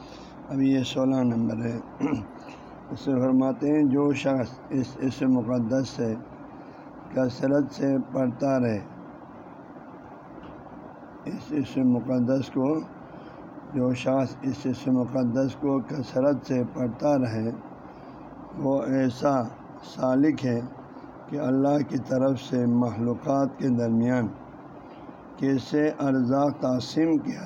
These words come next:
جاتا ہے، اس منظر کو وہ دیکھے گا۔ کتنا خوبصورت منظر ہوگا، ہاں جی۔ فرماتے ہیں، جو آدمی اس مقدس کو کثرت سے پڑھتا رہے،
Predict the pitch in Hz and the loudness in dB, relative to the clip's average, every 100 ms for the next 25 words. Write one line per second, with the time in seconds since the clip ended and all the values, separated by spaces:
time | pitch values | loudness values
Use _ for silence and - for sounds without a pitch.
0 | 123 117 113 - 120 117 123 143 143 - | -2 0 0 0 0 2 2 2 0 -4
1 | - - - - - - - - - 147 | -16 -16 -18 -18 -18 -18 -18 -10 0 0
2 | 143 139 131 127 123 143 135 147 135 127 | 2 4 6 6 6 4 2 0 2 4
3 | 123 117 120 104 123 120 107 90 - - | 2 2 0 0 0 2 0 -2 -10 -18
4 | - - - - - - 117 113 120 98 | -16 -16 -16 -16 -16 -10 -2 0 0 0
5 | 113 101 - 123 110 107 110 104 101 110 | -4 -4 0 2 2 2 0 0 -2 -4
6 | 113 120 131 123 - - - - - - | 0 2 2 2 -6 -16 -16 -16 -16 -16
7 | - 120 107 107 104 135 120 139 139 110 | -10 -2 0 0 0 0 2 4 4 4
8 | 123 123 120 120 113 131 117 123 113 123 | 2 4 4 2 0 -2 2 2 2 0
9 | 113 120 - 117 135 123 - 131 120 - | 0 -2 -4 -4 -2 -4 0 -2 -2 -2
10 | 120 - 127 113 - 135 127 120 110 117 | -2 0 -2 0 0 2 4 2 2 0
11 | 143 160 | 2 0